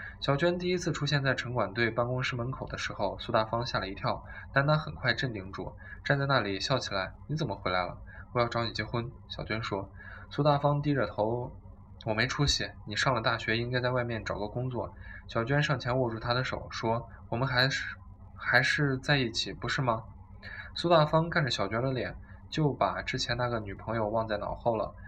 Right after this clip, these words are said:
他发现过了四年，自己还是想和小娟在一起，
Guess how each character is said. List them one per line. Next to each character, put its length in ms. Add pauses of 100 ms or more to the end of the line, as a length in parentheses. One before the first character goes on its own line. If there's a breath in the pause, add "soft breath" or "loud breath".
(220 loud breath)
他 120
发 160
现 280
过 120
了 80
四 180
年， 300
自 140
己 100
还 220
是 160
想 180
和 80
小 200
娟 160
在 160
一 100
起， 260